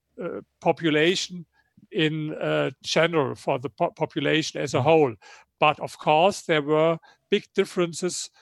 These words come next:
Speaker 1: for example, in United States with the age groups. I will
Speaker 2: Mm.
Speaker 1: give you, uh, one, one example. Um, people in the United States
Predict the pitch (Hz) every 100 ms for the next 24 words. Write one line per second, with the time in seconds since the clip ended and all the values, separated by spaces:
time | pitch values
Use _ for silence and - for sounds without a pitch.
0 | _ - 170 147 165 160 160 165 165 _
1 | _ 147 156 156 156 165 - - 156 170
2 | - - - _ 160 151 170 - 170 214
3 | - - - 147 110 - - - _ 135
4 | 156 175 170 - 180 170 160 180 156 -
5 | 220 - 170 160 165 - 160 175 165 -
6 | 170 170 175 151 117 _ - - _ 262
7 | 160 160 156 156 _ _ _ _ _ _
8 | _ _ _ - 214 220 190 196 190 190
9 | 180 175 180 180 - - 190 202 -